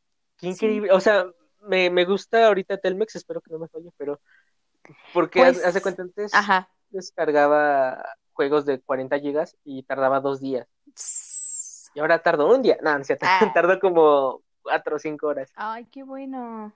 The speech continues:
Speaker 2: Qué suertudo eres, ¿eh? Porque yo el chile, o sea, por mi zona, pinche zona toda culera. Ah, no es cierto. <laughs> Por mi zona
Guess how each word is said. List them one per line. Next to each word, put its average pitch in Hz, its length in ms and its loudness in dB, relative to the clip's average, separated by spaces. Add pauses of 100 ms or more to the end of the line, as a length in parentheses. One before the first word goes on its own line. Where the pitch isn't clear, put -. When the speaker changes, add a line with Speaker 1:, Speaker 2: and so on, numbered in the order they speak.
(760)
Speaker 2:
Qué 294 140 -4
suertudo 311 560 -2
eres, 277 400 -4
¿eh? 240 120 -6
Porque 226 720 -10
yo 226 140 -6
el 262 120 -6
chile, 294 280 -8 (540)
o 190 140 -8
sea, 208 340 2
por 220 160 -6
mi 240 140 -6
zona, 269 460 -4 (720)
pinche 349 260 -20
zona 269 260 -10
toda 254 180 -6
culera. 190 400 -8
Ah, - 140 -4
no 220 60 -12
es 202 60 -12
cierto. 208 260 -10 (160)
<laughs> 381 960 -8
Por 247 220 4
mi 254 180 4
zona 269 580 4